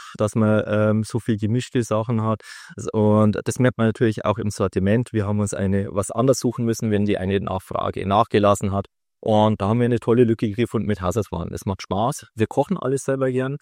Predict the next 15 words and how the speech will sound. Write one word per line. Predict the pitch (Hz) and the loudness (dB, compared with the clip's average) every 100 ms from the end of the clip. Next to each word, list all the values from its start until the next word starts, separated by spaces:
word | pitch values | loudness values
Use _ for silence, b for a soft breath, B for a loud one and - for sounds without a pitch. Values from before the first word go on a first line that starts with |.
| B B | B B
Wir | - 104 | -6 -4
probieren | 117 135 147 | -2 -2 -2
unsere | 127 120 110 | -2 -4 2
Gurke | 143 131 104 | 2 2 0
auch | 101 | -2
gerne | - 104 98 92 | -2 -4 -4 -4
aus | 117 123 | -4 -4
und | 101 | -8
können | - 107 | -4 -2
da | 101 | -2
natürlich | 101 101 98 | -4 -4 -4
dadurch | 95 90 98 - - | -4 -2 -4 -8 -10
besonders | 87 92 92 | -8 -6 -6
gut | 95 - | -8 -8
beraten. | 87 - | -8 -10